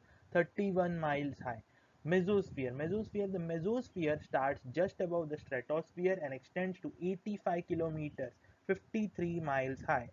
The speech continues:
Thermosphere, the thermosphere just, starts just above the mesosphere and extends to six hundred kilometers, three hundred and seventy-two miles high. Ionosphere, the ionosphere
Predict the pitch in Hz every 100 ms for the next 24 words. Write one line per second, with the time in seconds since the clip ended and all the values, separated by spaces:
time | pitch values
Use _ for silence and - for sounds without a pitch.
0 | - - _ _ 190 185 185 165 - 123
1 | 117 120 131 175 190 220 220 - 190 175
2 | 165 165 170 185 - 180 170 - 143 127
3 | 202 208 185 160 175 180 151 131 131 127
4 | 185 190 - 202 208 208 - - - 151
5 | 151 147 - - 233 233 - 156 - 226
6 | - - 170 156 165 208 - 160 139 135
7 | 127 120 123 - - 170 170 143 135 135
8 | 139 139 139 156 196 196 151 127 127 -
9 | 131 120 - - - - _ 127 127 123
10 | 123 - 170 190 202 - - - 165 175
11 | 208 226 220 - 208